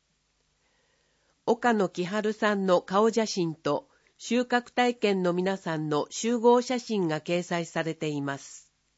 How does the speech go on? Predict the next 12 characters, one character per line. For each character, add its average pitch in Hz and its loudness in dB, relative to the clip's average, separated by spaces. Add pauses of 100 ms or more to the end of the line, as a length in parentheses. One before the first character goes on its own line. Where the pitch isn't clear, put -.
(4000)
小 277 4
さ 233 4
な 170 4
天 196 4
才 202 2
た 151 -4
ち。 - -10 (1600)
県 240 8
北 247 4
中 233 6
学 220 4
校、 143 4